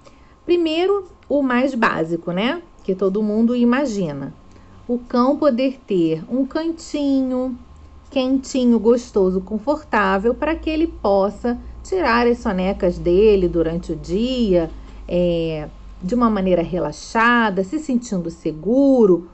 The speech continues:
onde ele tem o cheirinho dele, ele sabe que aquele cantinho é o cantinho dele. Isso aí é o mais básico, é o que todo mundo imagina, né? Creio eu que pelo menos isso,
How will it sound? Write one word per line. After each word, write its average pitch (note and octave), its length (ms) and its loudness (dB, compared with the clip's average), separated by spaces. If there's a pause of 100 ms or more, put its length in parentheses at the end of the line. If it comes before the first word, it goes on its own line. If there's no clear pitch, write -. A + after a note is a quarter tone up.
(140)
onde B3 220 2
ele A#3+ 160 2
tem G#3 220 -2
o G3 40 -2
cheirinho A#3+ 600 0
dele, A#3+ 680 4 (200)
ele G3+ 220 0
sabe D4+ 680 -2
que G#3 100 -6
aquele G3 280 -2
cantinho F#3 760 -2 (200)
é D4+ 240 0
o C#4+ 100 4
cantinho C#4 720 -2
dele. E3+ 720 2 (540)
Isso F#3 240 -4
aí A3+ 380 0 (200)
é F#3+ 80 2
o F#3+ 60 2
mais G3 220 0
básico, E3+ 560 -2
é G#3+ 40 4
o - 20 0
que A3+ 120 -4
todo G#3+ 220 0
mundo A3+ 340 2
imagina, A#3 840 0
né? G3 200 -2
Creio G#3 380 2
eu G#3 260 6
que D4 160 -6
pelo A#3 240 0
menos A#3 300 -2
isso, E4 340 0